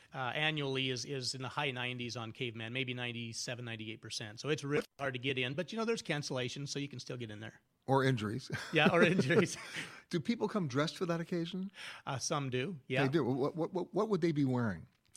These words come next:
Speaker 1: Well, people come, uh, s-, some, usually it's, uh, it's
Speaker 2: Is it Tarzan's loincloth time, or?
Speaker 1: Well, not quite that much, but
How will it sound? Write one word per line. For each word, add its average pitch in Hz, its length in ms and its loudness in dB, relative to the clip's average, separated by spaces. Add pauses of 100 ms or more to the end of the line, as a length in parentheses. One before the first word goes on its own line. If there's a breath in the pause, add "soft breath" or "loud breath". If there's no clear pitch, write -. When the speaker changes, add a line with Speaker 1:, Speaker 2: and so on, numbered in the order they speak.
(320 loud breath)
Speaker 1:
Well, 190 520 6
people 180 280 4
come, 165 440 2
uh, 151 160 6
s-, - 140 -4 (160)
some, 247 300 4 (180)
usually 151 540 4
it's, 131 220 0
uh, 127 220 6
it's 139 220 0
Speaker 2:
Is 127 40 6
it 135 100 6
Tarzan's 160 460 6
loincloth 175 540 4
time, 202 360 4
or? 117 120 -2
Speaker 1:
Well, 233 360 2
not 180 420 0
quite 156 400 -2
that 185 160 -2
much, 185 340 -2
but 147 180 2